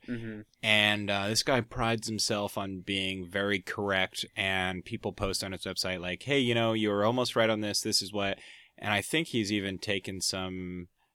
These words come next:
Speaker 2: uh, some corrections from, like, the lore master from Bethesda.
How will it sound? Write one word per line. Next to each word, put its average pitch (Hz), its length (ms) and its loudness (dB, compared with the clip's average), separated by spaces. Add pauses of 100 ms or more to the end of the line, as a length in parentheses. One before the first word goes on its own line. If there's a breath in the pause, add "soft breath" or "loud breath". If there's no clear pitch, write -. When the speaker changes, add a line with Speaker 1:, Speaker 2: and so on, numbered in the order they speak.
(240)
Speaker 2:
uh, 87 840 -4 (1000 loud breath)
some 98 460 -4 (340)
corrections 104 720 2
from, 95 260 -2
like, 95 240 0
the 107 200 -2
lore 98 420 0
master 107 540 2
from 98 260 -4
Bethesda. 104 720 2